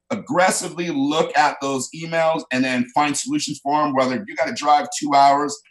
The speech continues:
to get an initial on something, or if you gotta drive five hours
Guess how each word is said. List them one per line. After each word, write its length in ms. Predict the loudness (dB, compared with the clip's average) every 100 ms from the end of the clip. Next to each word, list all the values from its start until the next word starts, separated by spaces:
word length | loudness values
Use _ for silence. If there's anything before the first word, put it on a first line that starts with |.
| _ -4
to 100 | -2
get 140 | 0
an 120 | -4 -4
initial 500 | -2 -2 -2 -2 -2
on 140 | -2
something, 640 | 0 0 0 -2 -4 -4 -10 _ _
or 160 | -4 -2
if 80 | -2
you 80 |
gotta 220 | 2 2 2
drive 280 | 0 0 0
five 220 | 2 4
hours 300 | 6 4 2